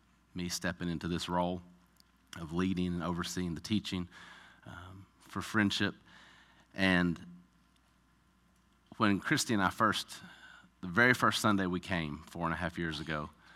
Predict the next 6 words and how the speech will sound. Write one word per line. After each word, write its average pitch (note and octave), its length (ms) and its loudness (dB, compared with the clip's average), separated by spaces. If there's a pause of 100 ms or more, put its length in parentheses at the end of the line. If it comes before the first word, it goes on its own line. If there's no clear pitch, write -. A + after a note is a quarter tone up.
(300)
um, E2+ 460 -10 (1300)
you F2+ 80 -8
know, D#2 140 -6
it E2 140 -6
was D2 100 -10
a C2+ 160 -10